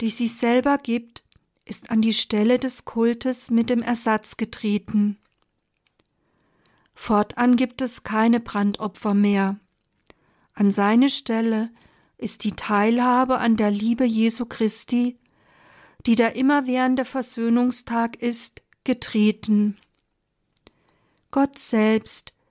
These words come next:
ist in Jesus Christus an unsere Stelle getreten und hat uns erlöst. Von diesem Geheimnis der Vertretung her leben wir alle.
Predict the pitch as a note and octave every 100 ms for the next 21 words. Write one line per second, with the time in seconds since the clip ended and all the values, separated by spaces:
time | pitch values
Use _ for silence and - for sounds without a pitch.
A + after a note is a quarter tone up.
0 | _ _ A#3+ - - A3 A3 B3 B3 C4+
1 | - - A3+ - B3 A#3+ - - - G#3
2 | - A#3 A#3 - B3+ - G#3+ G#3 A#3 A#3+
3 | A#3 - G#3+ A3 B3 B3 B3 - _ _
4 | _ _ - - - A3 G3+ A3 - A#3+
5 | A#3+ - B3+ B3 A3+ A3 G#3+ - - -
6 | _ _ _ _ _ _ _ _ _ _
7 | _ _ _ _ _ _ _ _ _ _
8 | _ _ _ - G#3+ A3+ A#3 C#4 D#4 D4
9 | B3 A3 G#3+ A3+ A#3 A#3 - A#3 - B3+
10 | - A3+ A3+ A#3 A#3+ A#3 G#3+ A3 A3+ A3+
11 | _ _ _ _ _ - G#3+ G#3 G#3 A3
12 | A#3 A#3+ G#3+ G#3 G3+ G3+